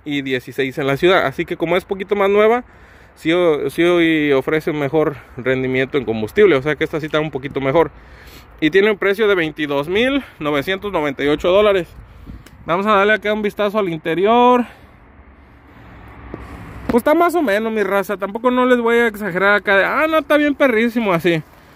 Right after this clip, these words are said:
Nah, pues está, está dos dos, o sea, como algo,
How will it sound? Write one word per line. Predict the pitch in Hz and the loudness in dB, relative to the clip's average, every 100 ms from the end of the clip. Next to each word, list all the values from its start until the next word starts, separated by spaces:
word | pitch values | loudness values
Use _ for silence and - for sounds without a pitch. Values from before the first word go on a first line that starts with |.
| - - - - - | -20 -20 -20 -20 -6
Nah, | 190 262 285 | 0 2 2
pues | 262 233 | 2 0
está, | 226 262 277 285 262 185 - _ _ _ _ _ _ _ _ _ _ - - - - | 0 2 2 4 2 -2 -12 _ _ _ _ _ _ _ _ _ _ -20 -20 -20 -6
está | 220 247 | 0 2
dos | 262 269 185 | 4 2 -2
dos, | 143 170 196 190 | 0 2 2 0
o | 196 | -6
sea, | 208 202 | -6 -6
como | 202 202 | -4 -2
algo, | 220 240 247 226 190 | -2 0 2 2 0